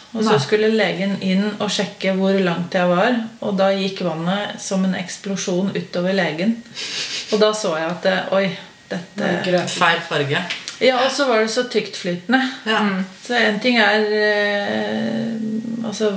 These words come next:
Speaker 1: misfarget fostervann, men det her var mer sånn
Speaker 3: Mm.
Speaker 2: Det var litt
Speaker 3: At det var
Speaker 2: tykkere.
Speaker 3: absolutt,
Speaker 2: Ja.
Speaker 3: og det er ikke, det er ikke like vanlig, og, men,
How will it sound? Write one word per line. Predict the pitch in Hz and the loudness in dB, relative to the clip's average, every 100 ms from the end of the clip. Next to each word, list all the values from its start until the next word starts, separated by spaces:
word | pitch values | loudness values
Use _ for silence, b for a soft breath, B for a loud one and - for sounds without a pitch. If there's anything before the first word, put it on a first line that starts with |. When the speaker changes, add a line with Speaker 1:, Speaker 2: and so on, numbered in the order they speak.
| 190 | 0
Speaker 1:
misfarget | 214 220 - 190 175 170 190 - - | 2 2 0 0 0 0 -2 -4 -2
fostervann, | 214 214 180 170 180 220 220 | -2 0 -2 0 4 6 4
men | 202 196 202 | 4 0 0
det | 202 | 0
her | 202 185 | 0 2
var | 190 | 2
mer | 175 190 | 0 0
sånn | 185 175 170 170 B B B B B | 0 0 0 -2 B B B B B
Speaker 3:
Mm. | 202 180 156 | 0 2 2
Speaker 2:
Det | 175 | 0
var | 196 | 2
litt | 175 | 2
Speaker 3:
At | 185 | 4
det | 180 | 4
var | 156 | 2
Speaker 2:
tykkere. | 151 - | 2 -2
Speaker 3:
absolutt, | - 185 160 | 0 0 0
Speaker 2:
Ja. | 139 | 0
Speaker 3:
og | |
det | 190 | 2
er | 233 202 | 4 4
ikke, | - 160 165 | 2 -2 0
det | 202 | 2
er | 190 | 2
ikke | 160 160 | 0 -4
like | 151 170 160 147 135 147 160 | -2 -2 -2 -2 -6 -6 -2
vanlig, | 151 143 160 | -2 0 0
og, | 165 160 | 0 0
men, | 170 175 | 0 0